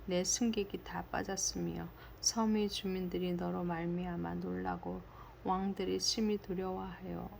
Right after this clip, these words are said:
얼굴에 근심이 가득하도다. 많은 민족의 상인들이 다 너를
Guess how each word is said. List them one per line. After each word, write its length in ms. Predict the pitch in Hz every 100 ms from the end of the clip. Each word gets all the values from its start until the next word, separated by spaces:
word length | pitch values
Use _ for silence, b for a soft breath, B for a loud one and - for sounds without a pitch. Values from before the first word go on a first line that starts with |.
| -
얼굴에 440 | 196 202 196 185
근심이 600 | 185 190 190 180 202 196 202
가득하도다. 880 | - 175 175 - 180 180 175 - - - B B B - -
많은 460 | 196 185 190 196 190
민족의 580 | 185 180 190 180 185 190
상인들이 720 | - 208 196 190 185 185 180
다 300 | - 185 185
너를 380 | 180 180 175